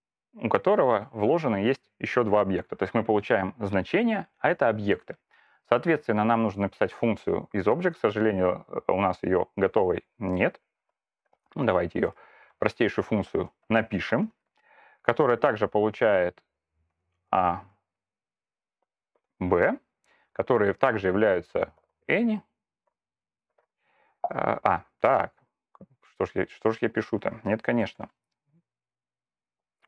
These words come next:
У нас она получает некий объект, который может быть чем угодно, и возвращает нам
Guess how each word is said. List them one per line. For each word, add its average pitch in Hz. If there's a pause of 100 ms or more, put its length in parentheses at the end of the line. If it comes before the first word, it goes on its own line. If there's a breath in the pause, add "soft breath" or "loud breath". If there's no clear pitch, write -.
(220 soft breath)
У 104
нас 117
она 90
получает 95 (240)
некий 101
объект, 87 (300)
который 92
может 90
быть -
чем 92
угодно, 160 (2500 soft breath)
и 139
возвращает 107
нам 101